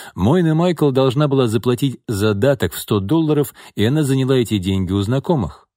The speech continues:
До апреля тысяча девятьсот девятнадцатого года написано было в договоре, компания должна идти полным ходом, при этом одновременно должна быть задействована пресса. И написаны тысячи писем в клубы, женские союзы,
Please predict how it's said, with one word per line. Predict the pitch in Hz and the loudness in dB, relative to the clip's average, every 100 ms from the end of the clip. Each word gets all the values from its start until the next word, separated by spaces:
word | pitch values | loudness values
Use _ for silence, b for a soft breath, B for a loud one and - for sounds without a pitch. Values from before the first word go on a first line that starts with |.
| _ B B B - | _ B B B -4
До | 90 113 | 2 2
апреля | 110 120 135 117 | 2 0 2 0
тысяча | 113 104 - | 0 -2 0
девятьсот | 101 104 110 | 0 0 0
девятнадцатого | 98 104 110 98 - 95 | 0 0 -2 -4 -2 -2
года | 98 143 127 | 0 0 0
написано | 113 139 - 120 | -2 -4 -4 -2
было | 117 110 | 0 0
в | 95 | 0
договоре, | 101 98 95 143 143 92 | 0 0 0 2 0 -2
компания | - 113 107 156 160 131 | -4 -4 -2 -2 -2 -2
должна | 113 113 110 127 127 | 0 0 0 -2 -4
идти | 127 107 - 127 | -4 -8 -6 -4
полным | 127 - 110 98 87 | -4 0 0 0 -2
ходом, | 82 - 170 131 80 - B B B | -4 0 0 0 -2 -6 B B B
при | - 143 | 0 2
этом | 175 165 139 | 2 0 0
одновременно | 123 131 131 131 160 151 143 135 - | -2 0 0 0 0 0 0 -2 -2
должна | 113 120 110 139 | 0 0 0 0
быть | 139 | 0
задействована | 107 107 92 98 90 - 104 120 | 0 -2 0 -2 -2 -4 -2 -2
пресса. | 107 165 127 - 90 80 - _ _ - | 0 0 0 -4 -8 -8 -12 _ _ -2
И | |
написаны | 107 104 - 143 - 120 | 0 0 -2 -4 0 -2
тысячи | 110 135 117 110 98 | -2 -4 -4 -4 -6
писем | - 143 - 104 | -4 -6 -4 -4
в | - | -4
клубы, | - 104 156 101 82 B B - | -2 0 0 0 -4 B B -6
женские | 95 131 - 117 107 | -2 -2 -2 -2 -2
союзы, | - 95 92 151 135 95 78 | -2 -2 0 0 0 -2 -4